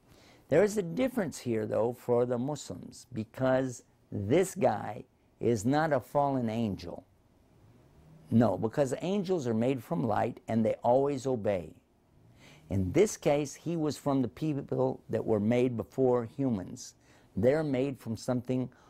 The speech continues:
called a smokeless fire. You don't see them, but they see you, and they exist today. They're called jinn.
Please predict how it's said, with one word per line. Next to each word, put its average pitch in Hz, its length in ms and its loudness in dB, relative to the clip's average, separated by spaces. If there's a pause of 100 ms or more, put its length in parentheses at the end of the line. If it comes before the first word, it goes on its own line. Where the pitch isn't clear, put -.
(120)
called 117 160 2
a 101 40 -4
smokeless 107 640 -4
fire. 90 460 -4 (240)
You 120 160 4
don't 131 320 2
see - 300 -4
them, 117 400 -2 (460)
but 110 200 2
they 110 140 2
see - 220 -4
you, 120 400 0
and 107 200 0
they 131 120 4
exist 120 500 -6
today. 110 400 0 (400)
They're 113 120 2
called 123 460 -2 (400)
jinn. 92 480 0